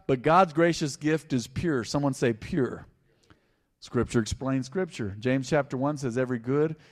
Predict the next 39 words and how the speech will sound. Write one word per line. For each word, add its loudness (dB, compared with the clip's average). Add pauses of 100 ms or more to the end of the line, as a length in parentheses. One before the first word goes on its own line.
and -8
perfect, -4
perfect 0
gift 0
comes -2
from -6
where? 0 (960)
From 0
God, 0
from -6
above, -4 (960)
from -8
the -6
Father 2
of -2
lights, 0
with -8
whom -2
is -4
no -4
shadow -4
of -8
turning." -10 (2500)
We -4
move 0
on. 0
Look -4
at -4
this. -2
"For 2
the 0
sin -4
of -4
this -2
one 0
man, -2
Adam, -2
brought -6
death -2